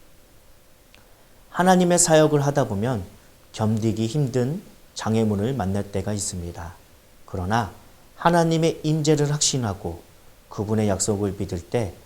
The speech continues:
확신과 당력을 얻을 수 있습니다.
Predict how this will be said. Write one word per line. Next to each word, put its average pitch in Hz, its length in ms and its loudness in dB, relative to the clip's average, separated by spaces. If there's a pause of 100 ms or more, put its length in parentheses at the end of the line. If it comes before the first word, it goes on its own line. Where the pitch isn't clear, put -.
(300)
확신과 113 720 0 (340)
당력을 98 720 -2
얻을 92 240 -8
수 - 180 -2
있습니다. 85 580 -6